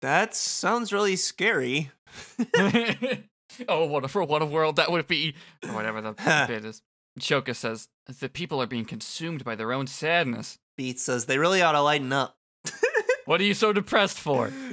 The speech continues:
Speaker 1: "Just stop. Just be
Speaker 2: "Don't
Speaker 1: ha-"
Speaker 2: kill yourself, you're so sexy. Haha."
Speaker 1: "Smile more." <laughs>
Speaker 2: <laughs> Hey, uh, Fred says, "Well, if the noise is the problem, we gotta erase it."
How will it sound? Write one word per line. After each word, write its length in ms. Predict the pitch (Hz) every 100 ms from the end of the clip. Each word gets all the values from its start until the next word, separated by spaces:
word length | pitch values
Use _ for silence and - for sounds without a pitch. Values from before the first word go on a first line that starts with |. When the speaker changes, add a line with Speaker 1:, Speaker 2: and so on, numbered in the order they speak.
| -
Speaker 1:
"Just 300 | 165 170 -
stop. 500 | 190 196 175 - 143
Just 280 | 185 170 151
be 220 | 220 226
Speaker 2:
"Don't 120 | 208
Speaker 1:
ha-" 100 | 202
Speaker 2:
kill 120 | 190
yourself, 420 | 185 180 - 202 196
you're 100 | 208
so 180 | 220 196
sexy. 680 | - 214 190 - 143 127 - -
Haha." 340 | 170 208 202
Speaker 1:
"Smile 640 | 196 - 208 220 220 208 175
more." 400 | 170 160 147 147 - -
<laughs> 0 |
Speaker 2:
<laughs> 460 | 240 233 196 240 - - - - 233 214
Hey, 720 | 226 214 196 170 147 127 120 - _ _
uh, 600 | 165 156 147 143 139 139
Fred 500 | 139 - 156 180 147
says, 680 | - - 143 123 123 - - _ _ -
"Well, 280 | 156 185 170
if 100 | 165
the 80 | 151
noise 280 | 147 220 226
is 80 | 160
the 80 | 139
problem, 460 | 190 208 247 156
we 80 | 151
gotta 280 | 160 214 220
erase 380 | 220 233 349 -
it." 160 | -